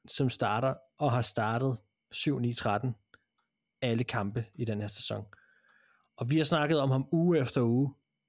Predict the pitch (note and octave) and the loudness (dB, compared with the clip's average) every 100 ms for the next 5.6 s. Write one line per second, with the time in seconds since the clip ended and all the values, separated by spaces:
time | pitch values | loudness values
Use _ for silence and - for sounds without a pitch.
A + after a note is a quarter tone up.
0 | _ B2 A2+ F#2+ - D#3 C#3 - C#3+ C3 | _ -4 -4 -6 -4 -2 -2 -4 -2 -2
1 | - _ - B2 G#2+ A2 A2 A2 A2+ - | -4 _ -6 0 0 0 -2 -2 -4 -8
2 | _ A#2 - C3 A#2+ A#2+ - A#2+ A2 - | _ -8 -6 -4 -4 -6 -6 -6 -6 -8
3 | B2+ - - G#2+ G2+ G#2 G2 G#2+ - A2+ | -8 -8 -6 -4 -2 -2 -4 -6 -8 -8
4 | C3+ B2+ C#3 E3 E3+ D#3+ D3+ C3 C#3+ C#3 | -4 -2 0 0 2 2 0 0 -2 -2
5 | - B2 A#2 A#2 B2 | -2 0 2 2 0